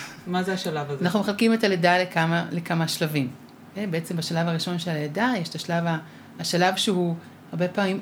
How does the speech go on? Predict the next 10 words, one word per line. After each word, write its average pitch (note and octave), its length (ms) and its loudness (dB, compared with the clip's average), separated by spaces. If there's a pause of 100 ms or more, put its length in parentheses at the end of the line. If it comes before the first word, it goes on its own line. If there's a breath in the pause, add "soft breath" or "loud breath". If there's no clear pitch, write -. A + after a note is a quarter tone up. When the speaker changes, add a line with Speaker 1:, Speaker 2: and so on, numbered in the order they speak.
Speaker 2:
ארוך G3 520 0
וסיזיפי F#3+ 720 0
וכואב, G#3+ 560 2
אבל G3+ 80 0
ההתקדמות F3 560 -2
של B3+ 100 0
הלידה F#3 260 2
היא F3+ 140 0 (140)
איטית F3 440 -2
יחסית. - 500 -12